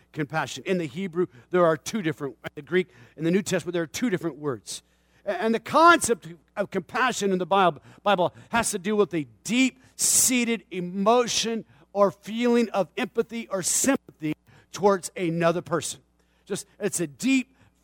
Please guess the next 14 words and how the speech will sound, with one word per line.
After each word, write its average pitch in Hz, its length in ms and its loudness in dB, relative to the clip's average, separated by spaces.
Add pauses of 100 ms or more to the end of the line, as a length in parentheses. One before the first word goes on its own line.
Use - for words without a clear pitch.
feeling, 240 600 -2 (300)
deep-seated 233 920 -2
emotion 208 760 6
that 170 160 -4
we 160 240 -10
get 208 340 2 (1300)
when 156 120 -4
we 170 80 4
see 262 360 2
the 208 120 2
need 185 420 2 (460)
of 160 140 -4
another 156 220 -2
person. - 360 -6